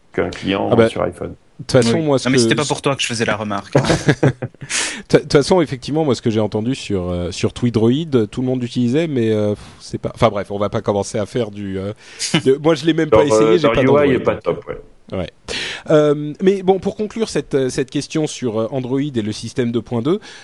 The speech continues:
Speaker 2: euh, j'ai oublié de, de, de demander pour Flash spécifiquement, euh, à Cédric, est-ce que ça tourne ? Est-ce que ça apporte quelque chose
Speaker 3: Ça
Speaker 2: de bien ?
Speaker 3: tourne très bien. Maintenant, je vois bien les publicités sur tous les sites web que je visite.
Speaker 2: <laughs>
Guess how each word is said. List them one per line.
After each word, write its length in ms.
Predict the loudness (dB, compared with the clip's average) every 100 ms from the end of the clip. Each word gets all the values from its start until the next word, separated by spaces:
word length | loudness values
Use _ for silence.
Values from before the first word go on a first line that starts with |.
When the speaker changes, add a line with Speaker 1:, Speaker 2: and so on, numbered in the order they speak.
| -4
Speaker 2:
euh, 460 | 2 4 4 2 0 0
j'ai 120 | -2
oublié 260 | 0 0
de, 180 | 0 -2
de, 400 | -2 -2 0 -2 -2
de 240 | -4 -4
demander 480 | -4 -6 -4 -2 -2
pour 220 | -4 -6
Flash 260 | -4 -4 -4
spécifiquement, 840 | -8 -6 -8 -12 -10 -4 -4 -6 -12 -20 _
euh, 300 | -2 0 0 -2
à 80 | -4
Cédric, 400 | -2 -4 -4 -6
est-ce 120 | -4
que 80 | -4
ça 140 | -4
tourne ? 320 | -2 -2 0
Est-ce 140 | -2 -4
que 100 | -6
ça 140 | -2
apporte 320 | -2 -2 -4
quelque 240 | -4 -4 -4
chose 160 | -2
Speaker 3:
Ça 120 | 0 0
Speaker 2:
de 40 |
bien ? 160 | -2 -4
Speaker 3:
tourne 420 | -2 0 0 -2
très 260 | -2 -2
bien. 500 | -2 0 0 0 -2
Maintenant, 320 | -2 0 0 -2
je 140 | 0
vois 140 | 0
bien 180 | 0 0
les 100 | -2
publicités 580 | -4 -4 -2 -2 -2 -2
sur 200 | -4 -4
tous 140 | -6
les 60 | -2
sites 280 | -2 -4 -2
web 160 | -4 -2
que 100 | -4
je 120 | 2
visite. 400 | 0 2 0 0
Speaker 2:
<laughs> 40 | 0